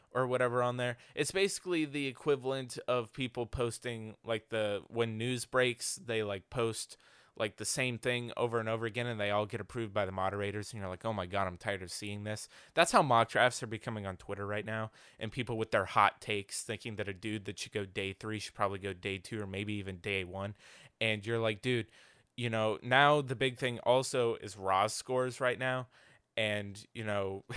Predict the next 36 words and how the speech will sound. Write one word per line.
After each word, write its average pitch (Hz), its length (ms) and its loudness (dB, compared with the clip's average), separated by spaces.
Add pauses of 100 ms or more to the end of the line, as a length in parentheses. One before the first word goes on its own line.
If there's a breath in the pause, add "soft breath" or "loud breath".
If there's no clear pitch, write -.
<laughs> - 200 -8
what 139 220 6
happened 151 300 6
to 123 40 0
going 117 280 0
back 107 240 2
and 101 120 -6
looking 104 260 -6
at 104 100 -12
the 98 100 -10
tape? - 380 -2 (480 soft breath)
You 110 100 -4
know, 104 140 0
that's 117 220 2
my 120 160 2
big 104 280 -2
thing 110 220 -4
is, 98 440 -8
you 113 140 -8
know, 107 100 -4
you 113 160 -4
can 143 120 -8
go 123 140 4
back 117 220 4
and 113 80 -6
look 107 160 -8
at 107 40 -10
the 101 100 -8
tape 113 340 -6
and 104 100 -10
the 101 40 -8
guy's 104 260 0
got 110 160 0
all 101 120 2
the 101 160 -6
intangibles, 98 680 -8